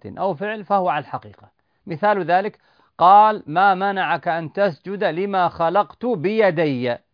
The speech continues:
قالوا: "اليد هي الصفة." حقيقة، لا يراد بها بقدرتي، بنعمتي، لأن هذا مجاز. قال: "تبارك اسم"، قال: "ويبقى وجه ربك ذو الجلال والإكرام"، قال: "أضاف الوجه لنفسه."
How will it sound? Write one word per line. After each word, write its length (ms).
قالوا: 280
"اليد 280
هي 180
الصفة." 420
حقيقة، 540
لا 120
يراد 300
بها 180
بقدرتي، 1000
بنعمتي، 720
لأن 180
هذا 220
مجاز. 520
قال: 260
"تبارك 880
اسم"، 240
قال: 240
"ويبقى 640
وجه 560
ربك 720
ذو 240
الجلال 440
والإكرام"، 440
قال: 180
"أضاف 280
الوجه 300
لنفسه." 500